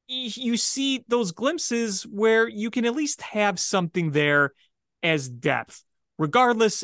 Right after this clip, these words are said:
if your Q B one is Fields or somebody else going forward. It's just a, it, it's, it's that case that we fall into where we fall in love with the backup quarterback.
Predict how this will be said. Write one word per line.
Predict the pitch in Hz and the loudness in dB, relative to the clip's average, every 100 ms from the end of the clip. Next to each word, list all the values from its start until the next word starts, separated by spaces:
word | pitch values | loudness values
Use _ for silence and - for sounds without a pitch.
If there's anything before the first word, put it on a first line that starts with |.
| - | -2
if | 175 - | -2 0
your | 160 | -4
Q | - - 202 | -2 -4 0
B | 180 | 0
one | 160 165 151 | 2 2 2
is | 135 | -2
Fields | - 208 190 180 156 | -4 0 2 2 0
or | 160 | -2
somebody | - 214 185 175 | -2 -2 0 2
else | 165 156 | 2 0
going | - 160 147 | 0 0 -2
forward. | - - 151 135 123 - _ _ _ _ _ | -6 -4 -2 0 -2 -8 _ _ _ _ _
It's | 196 - - | -4 -2 -6
just | - 277 - 262 | -4 -2 -4 -4
a, | 214 190 _ _ _ | -6 -6 _ _ _
it, | 208 208 220 | -14 -4 -2
it's, | - - - _ _ _ _ _ _ _ _ _ _ _ _ _ _ | -2 -6 -10 _ _ _ _ _ _ _ _ _ _ _ _ _ _
it's | 233 202 - | -4 -4 2
that | 208 185 - _ _ _ - | 2 2 -2 _ _ _ -6
case | 233 269 302 - | 0 0 0 -2
that | 262 | -2
we | 247 214 | -2 -6
fall | - 226 214 | 0 2 4
into | 196 185 - 208 196 | 2 0 -2 -4 -2
where | 180 175 165 | 0 0 0
we | 151 | -2
fall | - - 175 185 202 | -6 -6 0 0 0
in | 185 | -2
love | 156 160 151 | 0 0 -2
with | 156 | -6
the | 151 | -4
backup | 143 135 - 139 | 0 -2 -2 -10
quarterback. | - 139 127 - 120 - - | -6 -6 -4 -8 -12 -14 -18